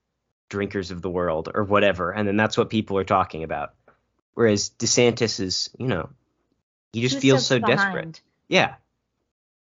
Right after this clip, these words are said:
Speaker 2: Having,
Speaker 1: And
Speaker 2: like, Elon Musk as one of, like, your faves, like,
Speaker 1: Yeah,
Speaker 2: Trump
Speaker 1: that doesn't
Speaker 2: would
Speaker 1: bode
Speaker 2: never.
Speaker 1: well. Yeah, I mean, Trump, we've read before.
Speaker 2: Trump
Speaker 1: Trump's
Speaker 2: would call him a loser.
Speaker 1: Yeah, he has. His absolute banger. Yeah.
Speaker 2: <laughs>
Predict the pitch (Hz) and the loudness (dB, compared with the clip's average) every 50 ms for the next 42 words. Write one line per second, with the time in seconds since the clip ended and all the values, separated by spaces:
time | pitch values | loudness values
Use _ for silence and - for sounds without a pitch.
0 | _ _ _ _ _ _ _ _ _ _ _ - - 277 294 285 359 320 277 240 | _ _ _ _ _ _ _ _ _ _ _ -2 0 2 2 2 0 -2 -4 -4
1 | 196 233 220 202 - - _ _ _ - 220 208 202 202 202 196 190 175 165 160 | -2 -2 -2 -2 -4 -8 _ _ _ -8 -6 -4 -2 0 0 -2 -2 -2 -4 -4
2 | 156 156 170 175 - - - - - _ _ _ _ _ _ _ _ _ _ _ | -4 -4 -4 -4 -6 -12 -16 -20 -20 _ _ _ _ _ _ _ _ _ _ _
3 | _ - 196 196 180 165 175 185 190 185 180 175 175 170 - 180 175 175 - - | _ -2 0 0 0 -2 -4 -4 -4 -2 -2 -2 -4 -4 -6 -6 -6 -6 -4 -2
4 | 185 170 170 175 175 185 190 190 190 - - - _ _ _ _ _ _ _ _ | -2 0 0 0 -2 -4 -4 -6 -10 -12 -14 -18 _ _ _ _ _ _ _ _
5 | - 180 180 175 120 117 107 92 80 71 - _ _ _ - - 330 311 294 127 | -4 -4 -2 0 2 4 4 4 4 0 -6 _ _ _ -2 4 6 6 6 8
6 | 139 131 135 131 - 165 180 113 107 101 101 95 90 80 71 78 78 - _ _ | 6 6 6 4 4 4 4 4 2 2 0 0 0 0 -2 -4 -6 -10 _ _
7 | _ _ _ _ _ - 127 135 113 78 - - _ - 113 117 113 107 98 - | _ _ _ _ _ 0 2 4 4 2 0 -4 _ -8 -4 -2 -2 -2 -4 -6
8 | - - - - - 139 135 - 123 131 135 127 113 131 127 120 98 98 95 - | -12 -20 -20 -2 0 0 0 2 0 0 0 2 2 2 0 0 -2 -6 -8 -8
9 | - 139 143 - - - - - 202 277 302 311 - 262 220 - 226 233 208 190 | -8 -10 -8 -10 -12 -10 -6 -4 -2 -2 -2 -4 -6 -8 -4 -2 0 0 0 0
10 | 190 175 165 170 196 262 320 320 - - - - - _ _ 107 113 110 82 - | 0 -4 -4 -4 -4 -6 -6 -8 -8 -12 -12 -14 -18 _ _ -4 -2 -2 -2 -2
11 | - - - - - - - 127 120 123 151 214 277 202 113 - - 117 107 110 | -6 -8 -12 -12 -12 -4 0 2 4 4 4 4 2 0 -2 -4 -8 -8 -6 -2
12 | 117 131 147 139 131 143 139 139 127 107 104 123 156 214 165 92 - - - 131 | 0 0 0 -2 -4 -4 -4 -4 -4 -2 -2 -2 -2 -2 -4 -6 -8 -6 -2 0
13 | 143 127 - - - - | 0 0 0 -2 -8 -14